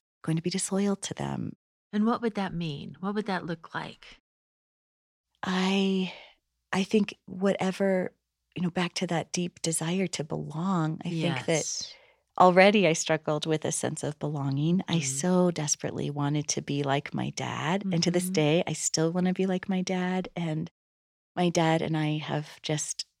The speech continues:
Speaker 1: over the last fifteen years, and it's a story for another time, how God has slowly let us, um, just one story at a time, walk through these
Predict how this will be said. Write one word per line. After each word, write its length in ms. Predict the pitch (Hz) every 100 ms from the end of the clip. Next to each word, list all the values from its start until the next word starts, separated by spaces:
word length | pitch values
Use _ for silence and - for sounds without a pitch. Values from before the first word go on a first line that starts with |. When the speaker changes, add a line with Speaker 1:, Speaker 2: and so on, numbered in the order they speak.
| - -
Speaker 1:
over 120 | 170
the 100 | 170
last 320 | 160 156 -
fifteen 320 | 170 - - 160
years, 340 | 151 156 156
and 80 | 156
it's 200 | 151 -
a 40 |
story 240 | - 151 156
for 120 | 151
another 260 | 151 143
time, 320 | 151 - 143 151
how 140 | 147
God 260 | - 151 151
has 100 | 147
slowly 520 | - 151 151 151 156
let 320 | 143 143 143
us, 280 | - - - _ _ _ _ _ _ -
um, 320 | 160 147 147 -
just 220 | 160 -
one 400 | 160 156 165 185
story 320 | - 170 160
at 60 | 160
a 40 |
time, 460 | 151 - 135 135 135
walk 240 | 147 143
through 300 | - 147 147
these 500 | 143 135 131 - -